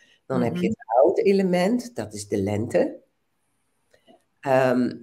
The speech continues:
Speaker 1: dan heb je de zomer. Na de lente komt de zomer, dat is het vuurelement. Na de zomer komt de nazomer, het aarde-element. Dat wordt in andere systemen als het ware in het midden gezet. Als een, een, een middenpunt, als een centraal punt.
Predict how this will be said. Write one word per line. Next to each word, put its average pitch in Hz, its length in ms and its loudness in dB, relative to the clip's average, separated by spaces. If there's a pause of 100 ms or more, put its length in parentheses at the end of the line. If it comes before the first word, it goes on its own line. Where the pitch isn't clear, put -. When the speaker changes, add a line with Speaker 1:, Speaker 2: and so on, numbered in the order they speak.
(100)
Speaker 1:
dan 143 240 2
heb 139 160 2
je 113 560 0
de 127 100 -2
zomer. 127 720 0
Na 113 200 -6
de 104 140 -4
lente 117 300 -6
komt 110 220 -14
de 113 60 -10
zomer, 196 400 2
dat 131 180 -2
is 127 140 -10
het - 160 -10
vuurelement. 139 1040 -4
Na 113 500 -8 (340)
de 113 180 -6
zomer 123 600 -4
komt 101 360 -14
de 110 160 -6
nazomer, 127 680 0
het 101 160 -10
aarde-element. 139 840 2 (520)
Dat 147 280 2
wordt 147 220 -2
in 139 140 2
andere 135 260 0
systemen 131 640 0
als - 120 -6
het - 120 -12
ware 120 260 -2
in 117 120 -4
het 117 140 -6
midden 127 260 2
gezet. 185 400 0 (1500)
Als - 220 -8
een, 123 300 -2
een, 117 200 -4
een 120 120 -2
middenpunt, 131 500 0
als 117 160 -4
een 127 60 -10
centraal 123 640 -2
punt. 151 460 -4